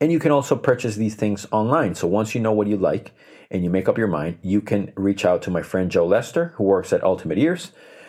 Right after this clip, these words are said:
via the email, Joe, ultimate audio joe at gmail dot com. And you give them the code D A twenty, D A two zero, and you'll get a twenty percent discount across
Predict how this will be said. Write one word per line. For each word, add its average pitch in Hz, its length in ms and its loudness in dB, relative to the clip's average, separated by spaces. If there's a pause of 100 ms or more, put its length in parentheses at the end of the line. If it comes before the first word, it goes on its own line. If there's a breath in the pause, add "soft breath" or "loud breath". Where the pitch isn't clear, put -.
(120)
via 113 560 4
the 101 360 0
email, 127 460 2
Joe, 113 560 2 (240)
ultimate 143 380 2
audio 127 340 4
joe 110 420 4
at - 520 2
gmail 113 420 2
dot 101 240 4
com. 104 380 2 (440 loud breath)
And 110 260 4
you 104 100 4
give 107 120 4
them 101 120 0
the 95 80 2
code 95 320 2
D 104 180 4
A 90 80 0
twenty, 170 360 0
D 117 220 2
A 107 160 4
two 107 300 0
zero, 120 380 2
and 104 180 -2
you'll 101 140 2
get 95 260 2
a 92 120 -2
twenty 104 280 -2
percent 90 480 -4
discount 95 500 -2
across 92 460 -2